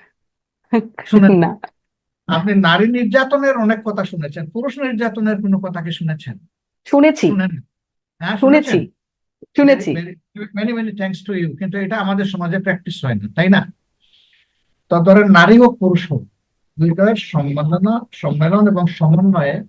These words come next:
Speaker 2: আমাদের সভ্যতার ভিত্তি রচনা। আর সেই ভিতটা হচ্ছে পরিবার। পরিবারের যোগফল হলো একটা সভ্যতা বা একটা সমাজ বা একটা দেশ, whatever may be। এই জায়গাটায় আপনি বলছেন যে পোশাক আশাকে কি করব?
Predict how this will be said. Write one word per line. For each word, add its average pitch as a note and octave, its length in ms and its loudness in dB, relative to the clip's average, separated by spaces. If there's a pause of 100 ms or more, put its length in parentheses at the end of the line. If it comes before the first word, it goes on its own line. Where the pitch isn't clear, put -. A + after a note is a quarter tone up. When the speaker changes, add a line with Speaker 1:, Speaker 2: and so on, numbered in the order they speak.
Speaker 2:
আমাদের D#3+ 300 0
সভ্যতার D#3 580 -4
ভিত্তি D#3+ 320 -2
রচনা। - 400 -8 (840)
আর C#3+ 100 -6
সেই E3+ 200 -2
ভিতটা G3+ 360 2
হচ্ছে E3+ 220 -2
পরিবার। D3 400 -6 (1500)
পরিবারের G3 440 2
যোগফল F#3 380 0
হলো E3+ 120 2
একটা D3 240 -2
সভ্যতা D#3+ 440 -6
বা D#3 120 -2
একটা C#3 160 -6
সমাজ C#3 320 -6
বা C#3 100 -4
একটা C3 160 -8
দেশ, - 500 -12 (720)
whatever D3 320 -2
may B2+ 220 -2
be। G#2+ 80 -16 (1400)
এই F#3+ 240 4
জায়গাটায় F#3 600 2 (880)
আপনি E3 240 0
বলছেন E3+ 360 2
যে E3 80 2
পোশাক F#3+ 380 0
আশাকে E3 340 -2
কি G3 320 -2
করব? C3+ 200 -2